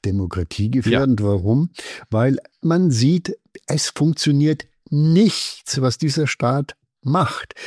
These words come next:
Speaker 1: Der Bahnhof in Stuttgart <laughs> dauert jetzt, glaube ich, schon zwanzig Jahre. Ich meine, das muss man sich mal vorstellen. Mitten in einer deutschen Großstadt eine Riesenbaustelle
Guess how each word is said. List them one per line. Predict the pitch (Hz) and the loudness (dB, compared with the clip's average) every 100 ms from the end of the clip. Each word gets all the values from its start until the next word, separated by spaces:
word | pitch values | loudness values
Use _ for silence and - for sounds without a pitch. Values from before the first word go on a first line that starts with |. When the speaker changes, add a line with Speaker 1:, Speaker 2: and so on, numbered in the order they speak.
| - - - | -14 -6 -2
Speaker 1:
Der | 110 | 0
Bahnhof | 123 143 156 135 | 2 2 2 2
in | 131 | -2
Stuttgart | - 165 170 - - | 0 -2 0 -2 -2
<laughs> | - | -2
dauert | 151 110 139 | 0 0 -2
jetzt, | - - | -4 -4
glaube | - 143 135 | -2 -2 -2
ich, | - | -2
schon | 131 123 | 0 0
zwanzig | - 117 165 - 113 - | -2 -2 -2 -2 -4 -4
Jahre. | 117 - - 127 - - - | -6 -4 -2 -2 -4 -12 -4
Ich | 156 | 0
meine, | 139 | 0
das | - | 2
muss | 151 | 0
man | 131 123 | 2 2
sich | 117 | 2
mal | 117 | 0
vorstellen. | 117 - 359 - 311 339 254 - - - | -2 -4 -4 -2 0 0 -2 -8 -14 -2
Mitten | 131 190 156 | 0 2 0
in | 147 | 0
einer | 139 147 | 0 0
deutschen | 131 135 151 - | 0 0 0 -4
Großstadt | 131 120 165 - 196 - _ - | -6 -4 -4 -4 -6 -6 _ -2
eine | 165 175 165 151 127 | 2 4 4 4 2
Riesenbaustelle | 151 240 220 196 139 107 117 - 139 139 190 | 2 2 2 0 0 -2 -2 -2 -2 0 0